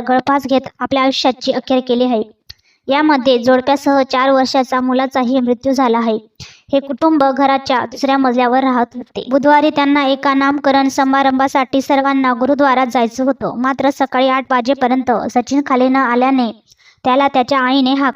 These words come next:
मारली, मात्र प्रतिसाद न मिळाल्याने ती वरच्या मजल्यावर गेली. तिने आत डोकावले असता तेव्हा समोरील दृश्य पाहून ती जोरात किंचाळली. शिवांगीचा मृतदेह दोरीला गळफास घेतलेला, तर मुलगा फतेहचा मृतदेह बेडवर पडलेला होता,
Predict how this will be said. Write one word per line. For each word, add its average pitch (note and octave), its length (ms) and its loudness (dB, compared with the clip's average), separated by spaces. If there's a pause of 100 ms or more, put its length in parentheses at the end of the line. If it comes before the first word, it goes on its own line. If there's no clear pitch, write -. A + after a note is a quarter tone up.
मारली, G#3 400 -6
मात्र C4+ 320 0
प्रतिसाद C4+ 500 0
न C#4 140 2
मिळाल्याने B3+ 560 2
ती C4+ 160 0
वरच्या C4 360 2
मजल्यावर A#3+ 440 0
गेली. A#3 280 -2 (640)
तिने D4 240 4
आत C#4 220 0
डोकावले C4+ 440 2
असता C4+ 320 0 (220)
तेव्हा C4 360 2
समोरील C#4 500 2
दृश्य C4+ 220 0
पाहून C4 300 2
ती C4+ 140 0
जोरात B3+ 360 2
किंचाळली. A3+ 520 -2 (600)
शिवांगीचा C#4+ 560 2
मृतदेह C4+ 460 2
दोरीला C4 400 2 (100)
गळफास B3+ 340 0
घेतलेला, A#3+ 520 0 (160)
तर C4 80 4
मुलगा C4 440 2 (880)
फतेहचा C#4+ 560 2
मृतदेह C#4 440 2
बेडवर C4 340 4
पडलेला B3 420 0
होता, B3 340 -2